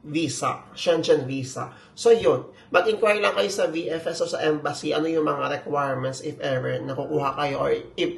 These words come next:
ever direct hire kayo para, ah, magtuloy-tuloy yung proseso. Okay?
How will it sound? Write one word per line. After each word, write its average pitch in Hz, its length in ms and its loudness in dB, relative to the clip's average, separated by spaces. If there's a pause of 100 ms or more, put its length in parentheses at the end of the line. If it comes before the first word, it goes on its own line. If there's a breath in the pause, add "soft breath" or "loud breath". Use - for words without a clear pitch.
ever 156 320 4
direct 139 480 -2
hire 135 240 -4
kayo 127 320 -10 (260 loud breath)
para, 170 540 4 (560 loud breath)
ah, 156 480 6
magtuloy-tuloy 175 720 0
yung 127 160 -6
proseso. - 760 -8 (300 loud breath)
Okay? 320 800 -2